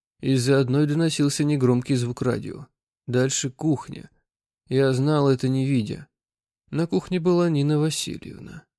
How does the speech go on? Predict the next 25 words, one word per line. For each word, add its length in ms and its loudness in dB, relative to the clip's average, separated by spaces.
Маленькая, 600 -2
плотная, 600 2
лет 200 0
семидесяти, 760 -2
в 40 -18
халате 420 2
с 100 -4
мелким 360 0
рисунком 600 -2
и 200 -4
тапочках 580 -4
с 40 -10
помпонами. 720 -10
Стояла 480 0
у 60 2
плиты 420 0
и 40 0
помешивала 680 0
что-то 300 -2
в 60 -6
кастрюле. 560 -6
Обернулась, 640 2
когда 260 0
я 100 6
вошел, 480 2